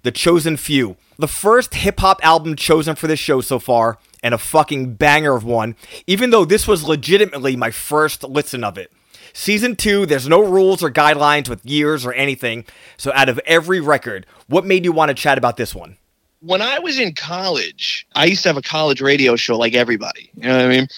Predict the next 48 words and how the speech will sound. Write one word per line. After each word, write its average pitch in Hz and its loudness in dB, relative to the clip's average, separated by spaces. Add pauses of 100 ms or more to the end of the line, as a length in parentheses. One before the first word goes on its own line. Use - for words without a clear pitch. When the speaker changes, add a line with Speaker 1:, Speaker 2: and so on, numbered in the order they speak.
(260)
Speaker 2:
I 143 2
was, 135 2
I 120 -4
was 117 -6
the 139 2
only 160 2
hip 147 4
hop 113 -2
show, 90 -6
and 113 -2
I 123 -2
didn't 156 0
want 151 -2
to 147 -2
do 131 0
anything 127 -2
that 113 -2
you 113 -6
heard 117 2
on 113 2
terrestrial 113 2
radio. 120 2
It 113 -8
was, 110 -6
it 113 -8
was 110 -6
a 110 -6
college 139 2
station, 110 -2
so - -4
you 113 -2
had 113 -2
to 113 -6
educate 135 -2
your 117 -6
listeners. 110 0
And, - -20 (380)
you 117 -2
know, 110 -2
they, 113 2
they 123 4
had 135 6
all 135 8
these 123 0
shows 170 2
about 117 -2
nature 156 0
and 104 -4